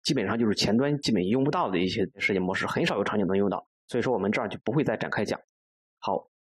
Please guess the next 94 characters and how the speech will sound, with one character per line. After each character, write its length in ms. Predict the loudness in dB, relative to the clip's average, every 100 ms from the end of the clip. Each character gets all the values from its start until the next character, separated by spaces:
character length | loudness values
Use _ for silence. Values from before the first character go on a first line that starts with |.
| _
到 100 | -2
现 80 | 0
在 80 | 2
为 100 | 2
止 80 | 2
呢， 100 | 2
我 80 | 2
们 120 | 2
知 100 | 0
道 140 | 0
设 140 | 0 2
计 60 |
模 160 | 2 2
式 140 | 0
肯 140 | 0 0
定 80 | 2
是 140 | 2
有 160 | 4 4
一 40 |
个 140 | 2
主 220 | 2 -2 0
次 180 | 0
分 160 | 0 2
明 160 | 2 4
的 100 | 2
一 80 | 2
个 140 | 4
优 120 | 4
先 160 | 4 2
级， 240 | 2 2
这 100 | 2
对 100 | 2
我 60 | 2
们 100 | 2
前 200 | 2 2
端 120 | 2
来 100 | 0
说， 200 | -2 -4 -6 _ _ _ -2
我 100 | 2
们 100 | 2
一 40 |
开 160 | 2 0
始 80 |
讲 240 | 0 0 2
的 120 | 2
那 120 | 2
几 120 | 2
种 140 | 0 2
设 80 | 2
计 60 |
模 100 | 2
式， 80 | 2
详 180 | 0 2
细 80 | 2
讲 140 | 0
的 100 | -2 -6 _
就 140 | -6 -2
是 280 | 0 0 -2
特 80 | 0
别 80 | 2
常 180 | 2
用 160 | 0 0
的， 140 | 0 -6 _ _ _
不 80 | -2
管 160 | 0 2
你 60 |
在 200 | 2 0 -4 -12 _
实 160 | -2 2
际 60 |
的 120 | 2 0
工 160 | 0
作 140 | 2 2
中， 200 | 0 0
还 120 | 0
是 80 | 0
在 80 | 2
学 160 | 0
习 140 | 2 2
中， 160 | 2
还 120 | 0
是 60 | 0
在 180 | -2 -4 -10 _ -2
应 120 | 2
对 140 | 4
面 160 | 4 2
试 160 | 2
的 100 | 2
时 120 | 2 0
候， 60 | -2 -4 _ _ _ -4
这 160 | 0
些 160 | 2 2
都 160 | 2
是 140 | 2 2
要 180 | 0